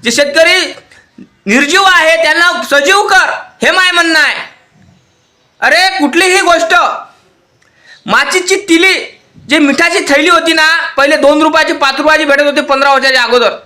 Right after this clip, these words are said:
आता ती मिठाची थैली चाळीस ते पन्नास रुपयाची झालेली आहे का? म्हणजे एखादा कंपनी, एखादी कंपनी स्वतःचं प्रोडक्ट तयार करते ना,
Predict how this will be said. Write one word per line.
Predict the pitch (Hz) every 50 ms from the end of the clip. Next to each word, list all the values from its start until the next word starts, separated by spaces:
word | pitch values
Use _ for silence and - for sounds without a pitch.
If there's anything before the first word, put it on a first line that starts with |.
| _ _ _ _ _ _ _ - - - - - _
आता | 240 269 302 330 339
ती | 330 339
मिठाची | 320 302 294 311 320 320 311
थैली | 320 294 311 330 302
चाळीस | - - 269 285 285 285
ते | 294
पन्नास | 285 277 277 294 302 294
रुपयाची | 294 285 262 294 294 294 294
झालेली | 277 262 269 294 294 294
आहे | 277 285
का? | 262 214 - - - - _ _ _ _ _ - - - -
म्हणजे | - 233 269 302 330
एखादा | 330 302 294 330 330 339 349
कंपनी, | 349 349 311 311 302 311 330 339 339 349 339 277 - - - - _ _ _ _
एखादी | - 202 - - 311 320 320 349 349
कंपनी | - 311 294 285 285 302 302 302 302 320 302
स्वतःचं | 294 285 285 294 311 311 294
प्रोडक्ट | 294 277 269 269 302 294 -
तयार | 285 277 269 262
करते | 254 254 247 240 240
ना, | 233 240 247 277 311 359